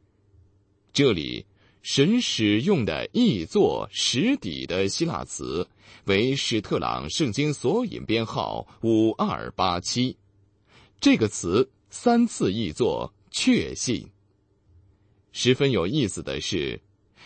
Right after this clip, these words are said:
有一次在希伯来书一章三节里译作本体。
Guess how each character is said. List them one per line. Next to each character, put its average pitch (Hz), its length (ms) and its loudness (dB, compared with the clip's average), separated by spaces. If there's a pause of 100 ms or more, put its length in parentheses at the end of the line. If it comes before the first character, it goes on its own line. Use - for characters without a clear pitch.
(140)
有 120 200 6
一 135 200 4
次 143 340 2
在 98 340 0
希 165 200 0
伯 131 120 0
来 80 220 -2
书 120 320 2
一 185 260 2
章 160 300 0
三 240 320 0
节 113 220 0
里 62 360 -8 (240)
译 131 220 2
作 76 420 -2 (120)
本 123 280 2
体。 69 600 -8